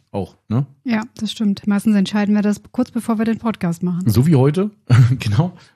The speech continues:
Speaker 1: Äh, wir haben es gerade eben erst entschieden, was wir machen, aber nichtsdestotrotz, äh, nur die Info für, was war denn da so geknackt?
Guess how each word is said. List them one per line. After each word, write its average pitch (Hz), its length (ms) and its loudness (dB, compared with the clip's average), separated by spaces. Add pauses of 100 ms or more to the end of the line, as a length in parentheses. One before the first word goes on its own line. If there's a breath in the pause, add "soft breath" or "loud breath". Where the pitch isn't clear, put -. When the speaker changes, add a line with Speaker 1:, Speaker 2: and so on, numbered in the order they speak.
(100)
Speaker 1:
Äh, 123 260 0
wir 117 80 0
haben 117 40 2
es 117 100 -2
gerade 127 220 0
eben 131 100 -2
erst 131 160 -2
entschieden, 151 320 -4
was 135 160 -2
wir 139 60 0
machen, 135 320 0
aber 120 400 -2
nichtsdestotrotz, 117 840 -6
äh, 101 260 -2
nur 104 140 -2
die 107 100 -6
Info 107 240 -6
für, - 200 -10 (120)
was - 120 -20
war - 20 -20
denn - 80 -12
da 107 100 -8
so 90 120 -8
geknackt? 71 340 -16